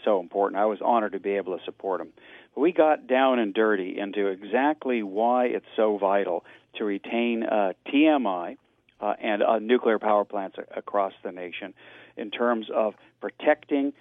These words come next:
the ability of the Department of Defense to fight and win our nation's wars, because increasingly, in order to operate abroad, we need our military bases and our ports up and running here in the United States. The bad guys know that. They may attack the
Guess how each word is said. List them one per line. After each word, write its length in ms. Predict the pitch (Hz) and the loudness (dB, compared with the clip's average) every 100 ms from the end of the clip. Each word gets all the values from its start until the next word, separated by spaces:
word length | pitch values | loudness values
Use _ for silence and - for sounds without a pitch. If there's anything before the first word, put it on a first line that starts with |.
| _ _ - | _ _ -10
the 160 | 107 107 | -6 -4
ability 540 | 98 117 117 113 107 | -2 0 2 2 2
of 100 | 101 | 0
the 100 | 101 | -2
Department 560 | 101 95 110 120 110 95 | -4 0 2 2 -2 -8
of 80 | 90 | -6
Defense 320 | 113 110 117 - _ _ _ - | -2 0 -2 -10 _ _ _ -10
to 100 | 107 | -10
fight 260 | - 143 151 | 0 2 2
and 100 | 139 | 0
win 160 | 139 135 | 2 2
our 140 | 107 | 2
nation's 460 | 110 127 147 123 113 | 0 0 0 -2 0
wars, 360 | 135 139 85 - | 2 2 0 -6
because 240 | - 117 - | -4 -2 -2
increasingly, 1000 | 120 101 - 185 214 - 104 95 87 - _ _ - | -4 -6 -4 -2 -2 -2 -4 -2 -4 -6 _ _ -8
in 100 | 107 | 0
order 260 | 113 127 | 2 4
to 60 | 131 | 2
operate 440 | 120 131 127 127 | 2 2 2 2
abroad, 560 | 107 101 123 120 90 - _ _ - | 0 0 2 2 0 -4 _ _ -4
we 120 | 123 | 2
need 160 | 139 120 | 4 4
our 100 | 107 | 2
military 560 | 117 123 - 117 110 | 2 2 2 2 2
bases 520 | 101 117 120 - 92 98 | 2 2 2 -2 -4 -4
and 100 | 95 | -6
our 120 | 87 | -6
ports 420 | - 143 110 - - | -2 0 0 0 -2
up 160 | 110 | -2
and 120 | 107 | -2
running 260 | 104 110 101 | 0 0 -2
here 260 | 104 113 113 | -2 0 0
in 80 | 107 | -2
the 60 | |
United 340 | 107 110 107 98 - | 0 2 0 -4 -2
States. 300 | 123 123 - - _ _ _ _ - | 0 2 -2 -12 _ _ _ _ -14
The 60 | |
bad 320 | - 113 120 | -2 2 2
guys 240 | 123 120 113 123 | 4 4 2 2
know 240 | 120 120 | 2 4
that. 260 | 117 117 - _ _ | 4 4 0 _ _
They 100 | 98 | -12
may 240 | 98 110 117 | -2 0 2
attack 400 | 107 120 113 | 0 -2 -2
the 80 | - | -4